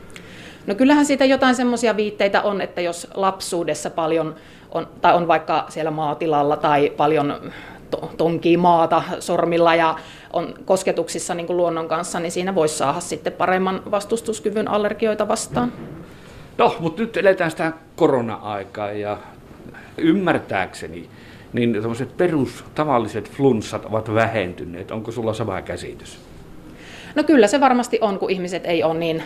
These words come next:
Speaker 1: läheisessä kontaktissa toistensa kanssa. Ja kyllä se täällä apteekissakin näkyy ehkä vähän siinä, että flunssalääkkeitä ei ole ihan niin paljon mennyt kuin aikaisemmin.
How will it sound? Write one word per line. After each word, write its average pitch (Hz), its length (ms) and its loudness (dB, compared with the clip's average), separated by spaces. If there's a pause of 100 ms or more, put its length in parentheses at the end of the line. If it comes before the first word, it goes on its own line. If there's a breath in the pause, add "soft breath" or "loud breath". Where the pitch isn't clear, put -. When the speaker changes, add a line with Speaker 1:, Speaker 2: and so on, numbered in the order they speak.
Speaker 1:
läheisessä 180 460 0
kontaktissa 165 600 -4
toistensa 165 460 -2
kanssa. - 420 -2
Ja 175 180 2 (400 loud breath)
kyllä 185 160 4
se 294 100 4
täällä 339 220 6
apteekissakin 208 720 0 (120)
näkyy 185 400 0
ehkä - 320 0 (120)
vähän 160 220 -4
siinä, 160 240 -6 (240)
että - 160 -12 (360)
flunssalääkkeitä 233 920 4 (160)
ei 214 160 2
ole 226 140 2
ihan 160 260 -6
niin 147 140 -2
paljon 151 260 2
mennyt 165 260 -2
kuin - 160 2
aikaisemmin. 226 580 0